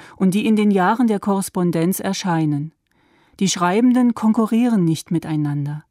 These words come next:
Es geht ihnen, so könnte man sagen, um Empathie, Nähe und eben Wahrhaftigkeit.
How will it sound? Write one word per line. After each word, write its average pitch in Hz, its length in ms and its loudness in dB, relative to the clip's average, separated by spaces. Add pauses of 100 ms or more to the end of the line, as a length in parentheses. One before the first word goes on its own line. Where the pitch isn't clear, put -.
(600)
Es - 200 -4
geht 233 280 0
ihnen, 269 420 4 (300)
so 208 160 0
könnte 285 260 2
man 262 220 4
sagen, 208 480 2 (340)
um 240 160 4
Empathie, 208 800 -2 (580)
Nähe 208 540 2 (380)
und 214 400 0 (120)
eben 202 420 0 (120)
Wahrhaftigkeit. 170 1120 -6